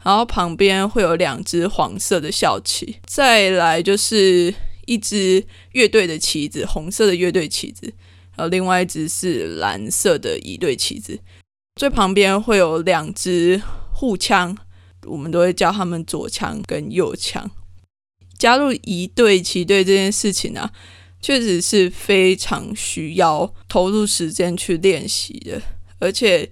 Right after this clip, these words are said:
说真的，很多的家长都会反对女儿来加入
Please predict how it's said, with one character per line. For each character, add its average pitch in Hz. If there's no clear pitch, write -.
说 -
真 208
的， 190
很 185
多 214
的 208
家 190
长 180
都 202
会 202
反 160
对 190
女 165
儿 151
来 170
加 180
入 175